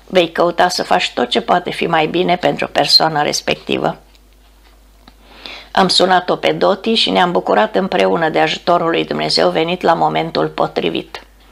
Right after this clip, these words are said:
Dezbaterea a decurs bine. Se pare că nu i-am schimbat opinia lui Anson Mount în privința imoralității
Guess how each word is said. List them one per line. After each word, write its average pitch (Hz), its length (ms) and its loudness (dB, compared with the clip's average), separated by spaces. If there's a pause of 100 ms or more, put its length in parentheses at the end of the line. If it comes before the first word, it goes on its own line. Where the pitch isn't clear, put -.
(480)
Dezbaterea 190 720 2
a 202 60 2
decurs 180 480 -2
bine. 156 420 -2
Se - 180 -2
pare 175 300 2
că - 160 -4
nu 208 120 0
i-am 160 180 0
schimbat 160 520 -2
opinia 151 440 0
lui 143 140 0
Anson 156 420 0
Mount 165 340 0
în 160 140 -2
privința 170 480 0
imoralității 170 1120 0